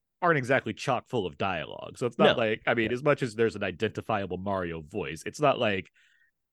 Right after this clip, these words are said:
Speaker 1: it's
Speaker 2: We
Speaker 1: not
Speaker 2: don't
Speaker 1: like
Speaker 2: get
Speaker 1: my
Speaker 2: extended audio of these people talking.
Speaker 1: Yeah, it's not like my, I, I get that there's, and, and this is what I wanna ask you, but it's like,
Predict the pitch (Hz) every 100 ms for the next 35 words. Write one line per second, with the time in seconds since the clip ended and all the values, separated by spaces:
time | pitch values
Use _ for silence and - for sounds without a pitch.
0 | _ _ _ _ _ _ 208 262 262 190
1 | 208 151 143 147 - - 156 156 156 143
2 | 135 131 - - 107 113 98 90 87 82
3 | 90 90 90 78 85 82 - 98 - 180
4 | 269 254 208 180 156 170 156 160 143 185
5 | 190 156 151 123 85 - _ _ _ -
6 | - _ _ - 147 156 160 123 120 104
7 | 98 98 101 - 95 123 147 120